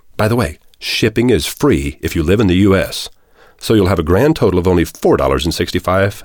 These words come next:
cents per book in each of your three hardback copies. Wizard Academy Press is gambling that the information contained in this book will give you a heady buzz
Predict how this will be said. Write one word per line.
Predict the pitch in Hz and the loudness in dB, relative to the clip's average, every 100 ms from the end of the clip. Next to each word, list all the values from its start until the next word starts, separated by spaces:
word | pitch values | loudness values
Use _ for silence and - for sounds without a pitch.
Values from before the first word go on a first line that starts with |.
| - | -18
cents | - 127 127 - | -4 -2 -2 -6
per | - 143 | -4 -2
book | 101 107 110 - | 0 0 0 -4
in | 98 90 113 | -4 -4 -4
each | 110 | -6
of | - 127 | -2 0
your | |
three | 120 - 101 | 0 -2 -2
hardback | 80 76 71 76 - | -2 -2 -4 -6 -6
copies. | 69 58 64 62 - - _ _ _ _ _ _ _ - | -6 -6 -10 -14 -16 -18 _ _ _ _ _ _ _ -4
Wizard | - 139 170 220 226 | 0 2 2 0 -2
Academy | - 147 139 131 123 | -2 -2 0 0 -2
Press | - - 92 64 - - - - | -4 -2 -2 -2 -10 -14 -16 -4
is | 104 110 104 | -2 -2 -4
gambling | 131 107 69 67 - - - - - - | -4 -2 -4 -8 -10 -14 -20 -20 -18 -4
that | 113 | 0
the | 127 | 2
information | 175 208 208 208 123 | 2 2 0 2 0
contained | 135 135 208 165 | 0 0 0 0
in | 92 | 0
this | 78 | -2
book | 85 104 | 0 0
will | 123 | 0
give | 117 147 | 0 2
you | 151 95 | 2 2
a | 80 | 0
heady | - - 120 127 | -2 -2 -2 -2
buzz | 123 90 71 - - - | -2 -2 -4 -8 -12 -12